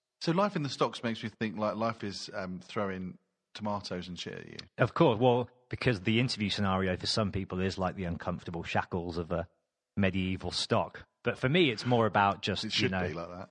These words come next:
Speaker 2: it should be, right? I should interview every person in stocks whilst the audience throws rotten veg at them. No, I, I'm just engaged and always have been in the experience of life, what it is, why we're here, what
Speaker 1: Yeah.
Speaker 2: makes us tick.
Speaker 1: Yeah.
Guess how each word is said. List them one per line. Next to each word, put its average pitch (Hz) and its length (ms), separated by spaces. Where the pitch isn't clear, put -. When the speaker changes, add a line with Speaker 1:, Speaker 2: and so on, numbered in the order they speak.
Speaker 2:
it 120 140
should 165 240
be, 113 120
right? 117 200
I 117 60
should 120 180
interview 110 340
every 117 280
person 117 380
in 120 120
stocks 110 360
whilst 107 160
the 117 120
audience 110 340
throws 113 380
rotten 113 320
veg 120 260
at 113 80
them. 104 220
No, 180 140
I, 185 220
I'm 190 160
just 185 240
engaged 143 600
and 127 80
always 123 280
have 117 240
been 98 240
in 101 200
the 104 120
experience 110 680
of 98 200
life, 92 340
what 131 220
it 104 100
is, 92 240
why 135 280
we're 101 180
here, 87 420
what 131 160
Speaker 1:
Yeah. 104 60
Speaker 2:
makes 117 280
us 90 100
tick. - 480
Speaker 1:
Yeah. 90 220